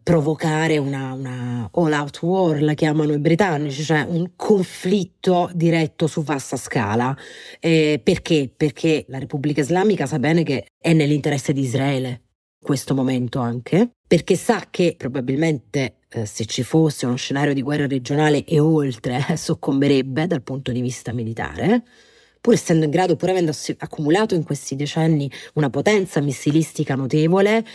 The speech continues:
pur avendo degli alleati che probabilmente loro malgrado, come i russi, dovrebbero schierarsi al suo fianco, e però sa che potrebbe soccombere, sicuramente rischierebbe delle divisioni, delle crepe interne violentissime.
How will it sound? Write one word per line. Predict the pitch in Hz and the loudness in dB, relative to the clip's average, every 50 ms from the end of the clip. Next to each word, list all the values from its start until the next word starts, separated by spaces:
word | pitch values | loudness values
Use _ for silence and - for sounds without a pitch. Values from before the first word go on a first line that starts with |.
| - - - _ | -20 -20 -20 _
pur | - - 185 165 | -2 2 2 2
avendo | 147 156 151 151 160 | 4 2 2 2 2
degli | 147 143 143 143 143 | 2 2 2 2 2
alleati | 139 143 139 143 151 165 175 175 170 156 - - 147 139 127 - _ _ _ _ _ _ _ | 2 2 2 2 2 2 0 0 0 -2 -2 -2 -2 -2 -2 -4 _ _ _ _ _ _ _
che | - - 151 147 143 123 - _ | -4 -2 0 2 2 0 -2 _
probabilmente | - 135 123 143 123 147 139 156 170 170 160 165 | -10 -8 -4 -2 2 2 4 4 4 2 2 2
loro | 143 143 143 139 | 0 0 0 -2
malgrado, | 131 139 135 139 135 135 165 170 170 165 156 147 143 143 | -2 -4 -4 -2 2 2 2 4 4 2 0 0 -2 -2
come | 131 135 135 135 | -2 -2 -2 0
i | |
russi, | 143 156 165 160 - - 147 | 2 2 2 0 0 0 0
dovrebbero | 139 127 143 135 127 131 131 | 0 0 0 0 0 -2 -4
schierarsi | 127 - - - 139 139 135 127 - - | -4 -4 -2 -2 0 0 -2 -4 -6 -8
al | 131 | -8
suo | - - 165 156 | -6 -6 -8 -8
fianco, | - - 117 127 127 123 - - - 202 240 240 - _ _ _ | -4 -4 -4 -4 -4 -6 -8 -4 0 2 2 0 0 _ _ _
e | - 170 165 | 0 2 2
però | 170 220 240 262 | 4 4 2 2
sa | - - - 208 208 - - - | 2 0 0 0 0 -2 -6 -6
che | - - 170 | -2 0 0
potrebbe | 160 - 165 - 156 156 151 147 147 | 0 0 0 0 0 0 0 -2 -4
soccombere, | 143 - 180 - - - 156 139 131 147 147 147 170 | -4 -4 -8 -8 -6 -6 -4 -4 -2 -2 0 0 0
sicuramente | 185 - - 208 202 - 190 196 196 196 214 202 175 151 - 160 139 135 - - - - | 0 -2 -2 -4 -2 0 0 0 2 2 2 2 2 2 0 0 -2 -2 -4 -10 -14 -4
rischierebbe | - 170 175 - - - - 185 175 208 214 170 147 143 139 143 139 151 - _ _ _ | 0 0 2 0 0 0 2 2 4 4 4 2 0 -2 -2 -4 -4 -4 -6 _ _ _
delle | - 156 135 135 | -4 -4 -2 -2
divisioni, | 131 147 143 160 160 - 220 185 | 0 0 0 0 2 4 4 4
delle | 151 147 135 143 139 | 4 2 2 0 0
crepe | - 170 165 160 - 160 | 0 0 0 2 2 2
interne | 151 147 135 - 170 165 165 165 151 151 151 147 139 139 | 0 0 0 0 2 2 2 2 2 0 0 0 0 -2
violentissime. | 127 147 139 139 147 151 - - 208 190 - - - - 151 143 143 139 139 | -2 0 0 0 0 -2 -2 0 -2 -2 -2 -2 -2 -2 0 0 0 -2 -4